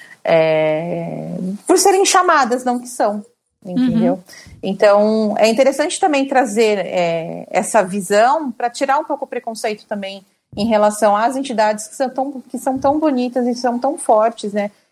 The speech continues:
Speaker 1: E que auxiliam tanto, né? Tanto homens quanto mulheres, né? É, então, é um resgate também que elas vêm pra,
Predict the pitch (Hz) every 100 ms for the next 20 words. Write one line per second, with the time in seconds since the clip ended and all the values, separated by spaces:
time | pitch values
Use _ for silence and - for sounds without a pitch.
0 | _ 190 - 233 226 208 - 233 240 240
1 | 269 240 269 - 233 202 190 190 _ _
2 | 240 247 262 214 220 233 240 240 220 220
3 | 240 220 190 185 185 170 175 170 170 _
4 | _ _ - 170 175 175 180 196 196 208
5 | 220 226 226 220 202 220 233 262 226 226
6 | 233 - 294 240 220 233 220 226 214 208
7 | 220 208